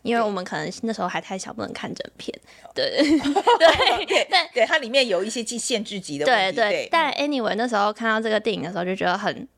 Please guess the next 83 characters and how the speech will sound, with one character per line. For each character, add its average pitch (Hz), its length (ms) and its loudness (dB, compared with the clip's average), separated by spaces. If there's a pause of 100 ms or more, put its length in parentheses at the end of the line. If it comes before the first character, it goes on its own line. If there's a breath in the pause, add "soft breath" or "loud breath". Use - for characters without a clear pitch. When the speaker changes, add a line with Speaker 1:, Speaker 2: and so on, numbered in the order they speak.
Speaker 1:
很 185 180 -4
冲 208 320 -2
击， - 380 -12
就 247 80 -4
是 269 320 0 (280 loud breath)
你 214 60 -2
没 208 120 2
有 247 80 2
想 208 160 -6
过 214 240 0
原 190 120 -2
来 170 380 -4 (100)
电 208 160 -2
影 165 80 -6
可 160 160 -8
以 170 80 -2
长 - 240 -8
这 - 100 -12
个 - 100 -12
样 - 180 -10 (100)
子， - 220 -18 (180)
就 - 80 -10
是 180 120 -8
它 180 200 -4 (280 loud breath)
镜 208 180 -2
头 165 140 -6
都 160 100 -2
很 - 220 -10
长， - 180 -8 (160)
然 160 120 -10
后 185 160 -2
其 - 120 -14
实 - 220 -10
没 - 80 -4
有 180 100 -2
什 202 80 -6
么 - 80 -6
台 - 260 -8
词 - 280 -12
啊， - 300 -8
或 196 120 -4
者 180 60 -8
什 - 140 -12
么 - 260 -12
声 180 240 -4
光 180 200 -6
效 - 280 -6
果 - 160 -14
那 - 80 -14
样， - 100 -16 (120)
就 226 100 -4
很 220 100 2
冲 - 100 -6
击。 - 20 -2
Speaker 2:
你 156 60 -2
有 151 60 -2
睡 131 100 -2
着 127 160 -14
吗？ 127 160 -16 (200 loud breath)
你 175 80 -10
可 214 100 -6
以 190 40 -2
老 151 180 0
实 139 180 -14
说。 143 220 -8
Speaker 1:
老 220 100 2
师， 349 340 -4
老 220 140 0
师 247 220 -4
有 214 180 0
播 196 160 -4
片 202 220 -6
段， 196 100 -4
我 180 60 -2
没 185 100 -4
有 - 80 -4
睡 - 220 -6
着， - 180 -8
但 247 120 0
是 285 80 0
我 202 120 2
后 220 160 0
来 240 80 -2